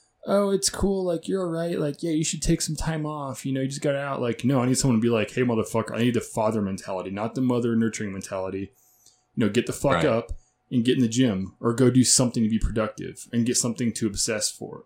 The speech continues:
Speaker 1: obsess about. Because
Speaker 2: Right.
Speaker 1: I'm tired of seeing motherfuckers being, getting out and be like, "Oh, I was awesome, and I was a P T stud, or I was an N C O and shit." Like, cool. I see you wearing fucking oversized jeans,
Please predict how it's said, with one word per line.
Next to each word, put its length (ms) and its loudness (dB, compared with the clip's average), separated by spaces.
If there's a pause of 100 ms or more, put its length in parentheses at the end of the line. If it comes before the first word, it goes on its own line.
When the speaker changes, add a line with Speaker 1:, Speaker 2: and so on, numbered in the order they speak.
(120)
Speaker 1:
obsess 400 0
about. 380 -6 (600)
Because 500 2
Speaker 2:
Right. 300 0 (1040)
Speaker 1:
I'm 140 -2
tired 300 0
of 60 2
seeing 380 4
motherfuckers 720 -2
being, 260 0
getting 240 -2
out 100 -4
and 60 -2
be 60 -2
like, 100 -6
"Oh, 80 -8
I 120 0
was 140 2
awesome, 480 0
and 60 2
I 40 -2
was 100 -4
a 60 -12
P 180 0
T 180 -2
stud, 320 -2
or 120 0
I 20 -2
was 140 -4
an 80 -4
N 100 -6
C 220 -2
O 200 0
and 160 0
shit." 240 -4
Like, 280 -10 (540)
cool. 520 8
I 240 2
see 240 2
you 160 4
wearing 320 2
fucking 380 -2
oversized 640 -2
jeans, 600 2